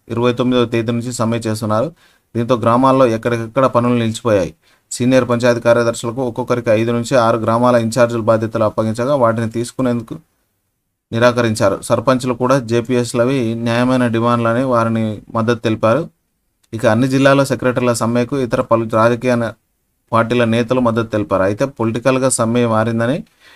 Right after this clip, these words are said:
ఇంటెలిజెన్స్ వర్గాలు సీఎం కేసీఆర్కు నివేదిక ఇచ్చినట్లు తెలుస్తుంది. బీజేపీ రాష్ట్ర అధ్యక్షుడు బండి సంజయ్, పీసీసీ చీఫ్ రేవంత్ రెడ్డి,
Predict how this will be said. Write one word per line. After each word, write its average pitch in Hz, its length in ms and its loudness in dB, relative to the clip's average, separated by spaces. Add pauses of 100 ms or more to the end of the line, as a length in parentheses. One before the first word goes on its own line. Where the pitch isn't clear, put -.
(160)
ఇంటెలిజెన్స్ 127 580 0
వర్గాలు 120 280 4
సీఎం 120 280 0
కేసీఆర్కు 117 480 0
నివేదిక 113 360 -2
ఇచ్చినట్లు 110 500 -4
తెలుస్తుంది. 117 560 -4 (580)
బీజేపీ 135 380 0
రాష్ట్ర 120 600 0 (120)
అధ్యక్షుడు 113 420 0
బండి 117 380 0
సంజయ్, 120 500 -2
పీసీసీ 117 420 -4 (100)
చీఫ్ 113 180 -2
రేవంత్ 110 340 0
రెడ్డి, 117 300 -2